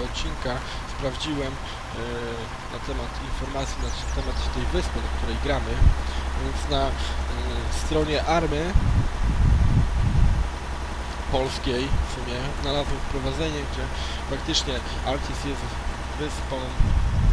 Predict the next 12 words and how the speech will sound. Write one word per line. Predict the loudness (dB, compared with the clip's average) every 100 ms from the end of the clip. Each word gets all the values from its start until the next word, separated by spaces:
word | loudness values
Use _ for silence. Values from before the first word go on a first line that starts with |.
| 6 2 -4 -2
grecką, | 2 2 2 -4 -2
e, | -2 -4 -4 -4 -6 -6 -6 -6 -4 -6 -6 -8 -8 -8 -6
na | -6
którym | -6 -6 -6
było | -6 -6 -6
kiedyś | -6 -6
bardzo | -4 -4 -6 -6
ważne | -6 -4
lotnisko | -6 -6 -6 -6 -6 -6 -2 -2 -2 -6 -8 -8 -8 -8 -10 -8 -8 -6 -6 -4
Armii | -2 -4 -6
w | -10
dwa | -12